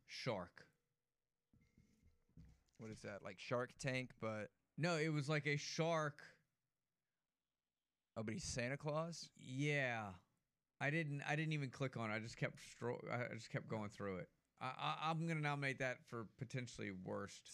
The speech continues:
Speaker 2: See, and then, like, if you go over to H B O, the good stuff, it's unlimited. I mean, you got every new Warner Brothers movie that's come out. You got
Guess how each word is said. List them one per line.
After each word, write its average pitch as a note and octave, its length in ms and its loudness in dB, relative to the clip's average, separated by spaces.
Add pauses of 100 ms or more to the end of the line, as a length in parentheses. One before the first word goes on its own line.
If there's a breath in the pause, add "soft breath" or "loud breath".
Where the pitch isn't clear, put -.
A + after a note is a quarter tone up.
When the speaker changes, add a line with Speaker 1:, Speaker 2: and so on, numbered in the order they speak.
(220)
Speaker 2:
See, C#3 300 2
and C#3 180 2
then, D#3+ 160 0
like, C#3 360 0 (100)
if B2+ 160 0
you C3 80 0
go C#3 180 6
over C3 160 2
to B2+ 160 0
H D3 340 2
B C3 200 4
O, C3+ 520 4 (1040)
the G#2+ 80 -2 (100)
good D3+ 200 2
stuff, A2+ 420 0
it's - 320 -4
unlimited. G#2+ 720 -2 (680)
I G#2+ 40 -6
mean, A#2 180 -2
you A2+ 80 -2
got A#2 140 4
every C3+ 300 2
new C3+ 160 2
Warner B2+ 380 2
Brothers A2 440 -2
movie A2 280 0
that's G#2 260 -6
come A2 240 -2
out. G2+ 300 -2 (840 soft breath)
You G#2+ 140 -2
got G#2+ 600 4